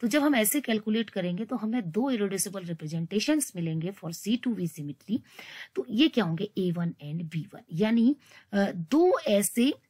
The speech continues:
कॉम्बिनेशंस हमें मिलेंगे, सिमेट्री एडेप्टेड कॉम्बिनेशंस जिन्हें हम कहते हैं, साल्क जिन्हें हम कहते हैं, जो कि एक का नाम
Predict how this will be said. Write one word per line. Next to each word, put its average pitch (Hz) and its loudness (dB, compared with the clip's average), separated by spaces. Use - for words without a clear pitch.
कॉम्बिनेशंस 269 4
हमें 196 4
मिलेंगे, 175 2
सिमेट्री 185 -4
एडेप्टेड 190 -4
कॉम्बिनेशंस 180 -2
जिन्हें 170 0
हम 151 -4
कहते 147 -6
हैं, 151 -6
साल्क 190 -4
जिन्हें 143 -8
हम 135 -14
कहते 123 -12
हैं, 156 -8
जो 240 4
कि - -8
एक 240 2
का 202 0
नाम 180 -4